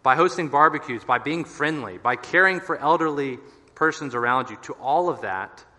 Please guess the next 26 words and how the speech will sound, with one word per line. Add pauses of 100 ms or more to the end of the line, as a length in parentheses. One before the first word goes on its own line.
(260)
yes. (580)
Amen. (680)
But
what
about,
in
addition
to
all
of
that, (840)
starting
a
Bible
study? (1500)
C
H
B
C,
I,
I
would
love
in
twenty
twenty-one,